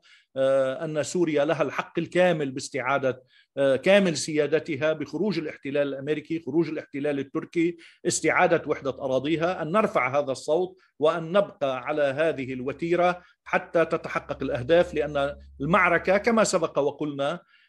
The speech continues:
آه، يعني، آه، عشنا حالة من الاسترخاء لفترة على، آه، وهج الانتصارات التي تحققت وبعض الاعتقاد بأن الأمور شارفت على النهاية. آه،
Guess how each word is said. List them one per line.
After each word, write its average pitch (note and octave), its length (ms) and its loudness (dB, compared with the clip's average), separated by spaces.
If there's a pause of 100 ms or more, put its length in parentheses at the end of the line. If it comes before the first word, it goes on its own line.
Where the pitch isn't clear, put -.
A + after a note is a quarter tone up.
(180)
آه، D3+ 320 2
يعني، D3 500 0
آه، C3+ 480 0
عشنا G3 320 0
حالة F3 340 2
من E3 160 -6
الاسترخاء D#3+ 800 0
لفترة C#3 960 -2
على، B2+ 580 0 (380)
آه، B2 360 -4
وهج D#3 340 2
الانتصارات D3+ 800 0
التي C#3 240 -6
تحققت E3 720 -4
وبعض C#3+ 380 0
الاعتقاد C#3+ 720 0
بأن C#3+ 240 -4
الأمور D3 520 -4 (300)
شارفت E3+ 540 6
على C#3+ 200 0
النهاية. D#3 680 0 (340)
آه، C#3+ 200 -2